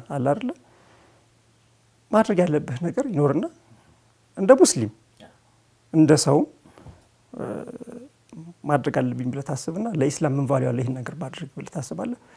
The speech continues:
ሶ እሮጣለሁ ለኢስላም ቫልዩ ካለው ያ ድርጊት፣ ከሌለው ያው ብዙ ጊዜ ዋጋ አይሰጠኝም፣ እንትን አለው፣ አልፈዋለሁ። ለምሳሌ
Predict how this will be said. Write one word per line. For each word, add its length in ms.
ሶ 140
እሮጣለሁ 480
ለኢስላም 460
ቫልዩ 240
ካለው 300
ያ 120
ድርጊት፣ 380
ከሌለው 360
ያው 160
ብዙ 160
ጊዜ 140
ዋጋ 200
አይሰጠኝም፣ 460
እንትን 200
አለው፣ 260
አልፈዋለሁ። 460
ለምሳሌ 360